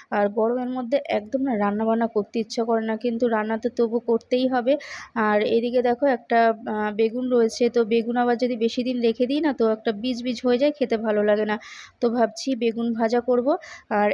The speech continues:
এদিকে কুমড়ো রয়েছে, তো কুমড়োটা, আহ, কুমড়োর বীজগুলো ছাড়িয়ে ফ্রিজে রেখে দেবো।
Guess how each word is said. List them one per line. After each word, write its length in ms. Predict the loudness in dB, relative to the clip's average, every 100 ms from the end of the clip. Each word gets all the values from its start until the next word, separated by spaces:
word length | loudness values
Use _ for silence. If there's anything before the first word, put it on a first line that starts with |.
| 0
এদিকে 320 | -2 -2 -4
কুমড়ো 480 | -6 -4 0 2 4
রয়েছে, 420 | 4 2 0 -2
তো 500 | 0 2 4 2 2 -2
কুমড়োটা, 600 | -4 0 0 2 4 4
আহ, 460 | 2 -2 0 0 0
কুমড়োর 240 | -2 -2 -2
বীজগুলো 480 | 0 -2 0 0
ছাড়িয়ে 460 | 0 -2 -4 -2 -2
ফ্রিজে 360 | -4 -6 0 2
রেখে 280 | 4 2
দেবো। 320 | 2 2 0